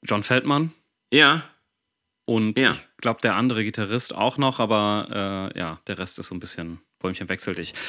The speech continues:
Speaker 1: Also M X P X, mega gut, ich mag die sehr gerne.
Speaker 2: Ja.
Speaker 1: Äh, ich hab die, hab die früher auch gerne gehört, aber ich hätte von denen ein anderes Lied gewählt.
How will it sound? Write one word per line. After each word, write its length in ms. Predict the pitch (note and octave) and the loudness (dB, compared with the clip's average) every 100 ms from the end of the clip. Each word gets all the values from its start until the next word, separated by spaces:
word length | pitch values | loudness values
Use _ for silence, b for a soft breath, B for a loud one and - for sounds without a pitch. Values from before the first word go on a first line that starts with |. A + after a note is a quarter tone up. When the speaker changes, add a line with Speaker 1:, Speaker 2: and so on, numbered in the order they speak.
| B B | B B
Speaker 1:
Also 240 | D#3 C#3 | 4 6
M 120 | D#3 | 6
X 120 | D#3+ - | 4 4
P 160 | D#3+ | 4
X, 160 | A#2+ - | 4 6
mega 280 | C3+ F3 E3+ | 6 6 4
gut, 260 | D3 F#3+ | 2 -2
ich 100 | C#3 | 0
mag 160 | C#3 C#3+ | 0 2
die 100 | C3 | 2
sehr 180 | A#2+ C3+ | 2 4
gerne. 480 | A#2+ C3 F#3+ A#3 - | 4 2 0 -2 4
Speaker 2:
Ja. 220 | B2 C3+ | 6 6
Speaker 1:
Äh, 60 | C3+ | 4
ich 80 | C#3 | 0
hab 120 | D3 | 0
die, 220 | C3+ C3 | 4 4
hab 120 | B2+ | 2
die 80 | - | -2
früher 340 | - D3+ F3+ E3+ | 0 4 4 2
auch 220 | - - | -2 0
gerne 260 | D3 E3+ | 0 0
gehört, 460 | D#3+ D3+ D#3 F3+ - | 0 2 2 0 0
aber 260 | G#2+ F#3+ F3 | 2 4 2
ich 140 | - | 2
hätte 160 | F3 F3+ | 0 -2
von 240 | - C3 | 0 2
denen 400 | C3 D3 F3+ F#3 b b b | 4 4 2 -4 b b b
ein 140 | C3 C3+ | 0 4
anderes 380 | D3+ F3+ D3 D#3 | 4 4 2 0
Lied 180 | F#3 | -2
gewählt. 500 | - G2+ F#2 F#2 - | -2 0 0 -2 -6